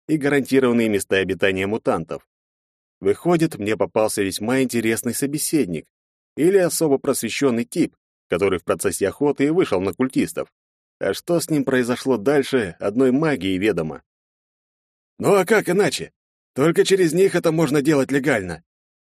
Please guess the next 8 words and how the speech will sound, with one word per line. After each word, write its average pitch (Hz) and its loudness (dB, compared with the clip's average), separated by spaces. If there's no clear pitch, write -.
Кстати, 165 0
ты 147 -2
слышал 165 2
о 135 2
зачистке 147 0
рейдеров 139 2
около 151 0
города? 113 0